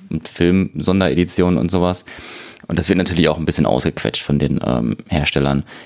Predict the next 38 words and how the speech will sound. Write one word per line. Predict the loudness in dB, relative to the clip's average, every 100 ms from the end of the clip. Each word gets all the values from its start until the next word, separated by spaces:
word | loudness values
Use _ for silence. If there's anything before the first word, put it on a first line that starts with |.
| -4
Die | -2
wissen | 0 2
ja, | 2 2
dass | 0 -2 -6 -8 _ _
da | -4 -2
irgendwie | 0 2 2
so | 2
ein | 0 -2 -10 -6
komisches | -2 -2 -2 -2
Steelbook | 0 0 0 2
oder | 0 2
so | 2
dazu, | 2 0 0 0
das | 0 -4
kostet | -4 -2
dann | -4
vielleicht | -2 -2
in | -2
der |
Produktion | -2 0 0 0 0
ein, | 2 0
zwei | 0
Euro | 2 2
mehr, | 2 2 0 -4 -18 -20 -16
aber | -4 -2 -2
der | -2
Preis | -4 -4 -4 -4 -8 _ _ -4
für | -2
den | -2
Verkäu-, | -4 -2 -2
für | 0 0
den |
Käufer | 0 0 0
am | 0 0
Ende | 0 0
verdoppelt | -2 -2 -2
sich | -2 -4
halt. | -4 -6